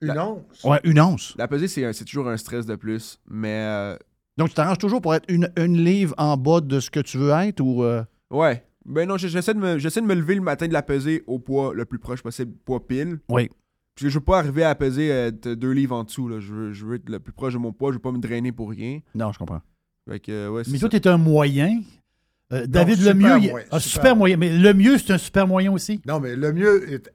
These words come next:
Speaker 2: ah, c'est un, c'est un moyen naturel.
Speaker 4: OK, moyen naturel.
Speaker 2: Mais il bossait le poids. Il s'est rendu à l'hôpital à New York.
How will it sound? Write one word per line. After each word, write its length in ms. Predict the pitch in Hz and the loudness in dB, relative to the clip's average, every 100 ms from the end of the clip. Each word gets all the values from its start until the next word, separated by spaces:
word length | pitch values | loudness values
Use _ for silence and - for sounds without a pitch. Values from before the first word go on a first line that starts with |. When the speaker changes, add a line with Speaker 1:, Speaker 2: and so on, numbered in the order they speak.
| - | -14
Speaker 2:
ah, 80 | 135 123 | -14 -14
c'est 140 | - | -10
un, 80 | 143 104 85 | -10 -10 -18
c'est 160 | - | -8
un 100 | 143 | -6
moyen 440 | 135 147 156 160 175 | -4 -4 -4 -2 -4
naturel. 640 | 151 135 143 135 135 87 - | -4 -6 -6 -4 -4 -6 -2
Speaker 4:
OK, 160 | 185 185 | 0 2
moyen 200 | 180 202 | 0 2
naturel. 640 | 190 - 156 180 160 110 104 | 0 2 2 4 2 -4 -12
Speaker 2:
Mais 80 | 113 | -14
il 60 | 123 | -8
bossait 400 | 151 160 - 160 | -6 -6 -4 -6
le 40 | |
poids. 320 | - 156 175 | -4 -6 -4
Il 60 | 131 | -4
s'est 180 | - 151 | -8 -8
rendu 240 | 151 147 | -6 -4
à 60 | 175 | -4
l'hôpital 420 | 147 - 185 170 | -4 -8 -6 -4
à 40 | 120 | -6
New 140 | 113 | -8
York. 360 | 120 147 - | -8 -10 -12